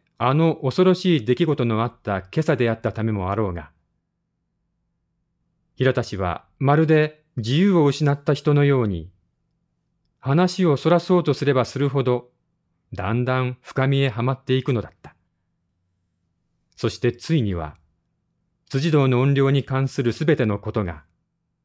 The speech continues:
余すところもなく語り尽くされてしまったのである。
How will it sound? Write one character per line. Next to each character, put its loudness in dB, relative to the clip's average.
余 0
す -18
と -4
こ 0
ろ 0
も -2
な -4
く -12
語 -4
り -2
尽 -16
く -18
さ -4
れ 0
て -6
し -10
ま -6
っ -16
た -6
の -8
で -10
あ -18
る。 -20